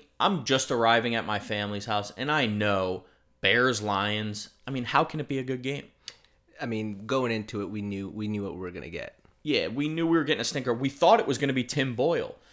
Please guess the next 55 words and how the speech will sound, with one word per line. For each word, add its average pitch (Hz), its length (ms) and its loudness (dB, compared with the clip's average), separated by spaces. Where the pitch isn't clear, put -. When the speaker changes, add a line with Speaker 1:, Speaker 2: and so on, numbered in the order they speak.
Speaker 1:
And 156 300 0
Speaker 2:
<laughs> - 80 -2
Speaker 1:
I 220 160 8
literally 143 720 4
turn 180 240 2
on 226 160 6
the 220 80 4
T 196 240 -2
V. 107 380 0
My 113 160 -2
family, 147 320 2
they 147 120 4
have 190 140 2
direct 120 380 2
T 117 120 -4
V 101 160 -4
stream. 95 380 -6
I 98 80 -2
don't 92 140 -4
know. 71 120 -10
The - 80 -14
shit's, - 300 -4
like, 90 240 -4
two 139 180 0
minutes 107 280 -2
behind. 90 440 -4
Kills 117 280 4
me. 87 240 -8
But 143 280 8
I 123 80 4
turn 226 240 0
on 240 100 4
the 196 60 0
T 190 240 -6
V. 240 320 -4
Jared 220 320 6
Goff's 240 400 4
walking 190 380 0
out 202 160 0
onto 202 180 -2
the 185 80 -6
field. 254 460 -2
I 165 140 4
didn't 233 180 2
know 90 140 -2
Jared 90 320 -4
Goff 87 240 0
was - 100 -8
playing. 113 380 -6
I 247 100 6
thought 170 220 6
it 190 80 6
was 202 120 2
Tim 226 240 6
Boyle. 269 420 6